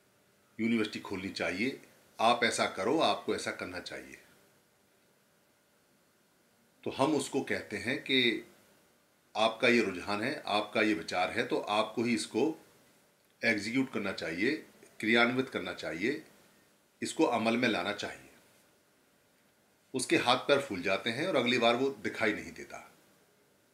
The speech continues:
कोई व्यक्ति आता है तो वो कहता है कि सारे तालों की जो चाबी है, वो राजनीति है और सबको राजनीति करनी चाहिए,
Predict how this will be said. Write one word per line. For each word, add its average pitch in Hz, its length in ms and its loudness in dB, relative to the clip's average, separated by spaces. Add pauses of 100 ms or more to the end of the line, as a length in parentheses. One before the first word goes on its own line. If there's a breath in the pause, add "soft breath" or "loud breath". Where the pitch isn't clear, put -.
(1080)
कोई 135 140 6
व्यक्ति 127 340 2
आता 101 280 4
है 127 220 4
तो 123 180 -2
वो 104 100 -2
कहता 98 360 -2
है 120 200 2
कि 123 180 0
सारे 104 580 2 (720)
तालों 104 280 2
की 110 160 -2
जो 95 160 -4
चाबी 87 380 -2
है, 117 180 2
वो 101 160 0
राजनीति 82 500 -6
है 120 300 -4 (1300)
और 113 320 2
सबको - 360 -2
राजनीति 90 400 -2
करनी 98 220 -6
चाहिए, 107 460 -2